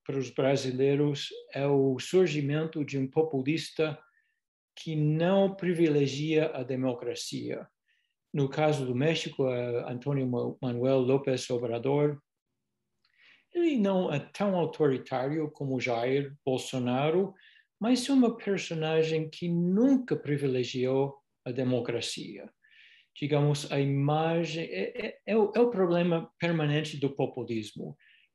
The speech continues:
que, digamos, que o líder populista representa a nação, o povo,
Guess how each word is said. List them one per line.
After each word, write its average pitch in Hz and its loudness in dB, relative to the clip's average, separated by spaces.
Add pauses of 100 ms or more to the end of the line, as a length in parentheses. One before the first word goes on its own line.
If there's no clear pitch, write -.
que, - -14
digamos, 131 0
que - -4
o 127 0
líder 165 0
populista 143 -2
representa 147 -2
a 131 -4
nação, 147 0 (240)
o 143 -6
povo, 147 2